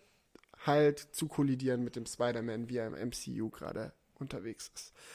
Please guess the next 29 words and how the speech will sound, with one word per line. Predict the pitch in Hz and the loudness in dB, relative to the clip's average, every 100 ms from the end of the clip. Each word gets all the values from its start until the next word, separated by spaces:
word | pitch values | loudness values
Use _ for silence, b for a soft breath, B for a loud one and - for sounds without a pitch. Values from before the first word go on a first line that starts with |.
| B B B B | B B B B
Und | 156 | 8
das | 160 - | 10 10
zweite | - 202 - | 12 12 12
war | 151 | 8
einfach | 135 160 | 8 6
der | 151 120 | 2 2
Visual | 135 170 143 104 | 4 6 6 4
Art | 95 147 | 2 0
Style. | - - 71 - | 0 -2 -4 -4
Ich | 147 | 4
meine, | 139 139 143 | 8 8 8
man | 131 147 | 4 6
muss | 160 196 | 8 8
es | 175 | 6
nicht | 156 - | 4 6
groß | 160 151 | 8 8
erzählen. | 120 - 139 123 110 | 6 6 8 8 8
Wenn | 123 | 6
ihr | 147 | 6
den | 143 | 4
Trailer | 139 175 214 | 8 10 12
gesehen | 185 151 156 156 | 10 8 8 8
habt, | 147 | 4
wisst | 135 143 - | 2 2 2
ihr, | 110 | 0
wie | 110 | 0
der | 104 | -2
Film | - 143 | 2 2
aussieht. | 120 131 - 185 226 | 4 2 2 2 0